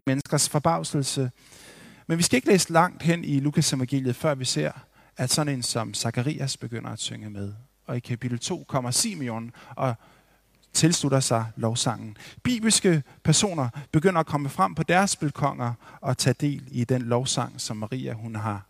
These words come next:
begyndt på. Solosangen, det starter som solosang, men den bliver meget hurtigt flerstemmig. Folk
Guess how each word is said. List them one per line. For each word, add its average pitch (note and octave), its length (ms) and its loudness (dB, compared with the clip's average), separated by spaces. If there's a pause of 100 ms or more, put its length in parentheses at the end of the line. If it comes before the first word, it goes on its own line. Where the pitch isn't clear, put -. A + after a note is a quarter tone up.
begyndt - 360 -8
på. - 220 -8 (1500)
Solosangen, C#3+ 760 0 (260)
det C3+ 80 4
starter E3+ 360 6
som C#3+ 240 -4
solosang, D3 600 -2 (260)
men B2+ 180 -4
den A#2+ 120 -2
bliver A#2 200 2 (100)
meget D3 360 2 (120)
hurtigt B2 420 -2 (140)
flerstemmig. A2 680 -4 (300)
Folk - 440 -4